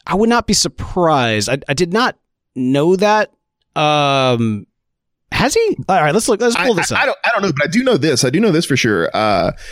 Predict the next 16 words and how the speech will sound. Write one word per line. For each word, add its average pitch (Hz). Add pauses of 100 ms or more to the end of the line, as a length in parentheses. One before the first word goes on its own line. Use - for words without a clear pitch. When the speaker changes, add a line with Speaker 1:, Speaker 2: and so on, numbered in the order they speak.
(180)
Speaker 2:
uh, 127
Daniel 147
Panabaker, 131 (100)
you 101
know, 101
A 120
K 113
A -
Caitlin 101
Snow, 147
A 110
K 101
A 98
Killer 98
Frost, 110
Speaker 1:
Yeah. 170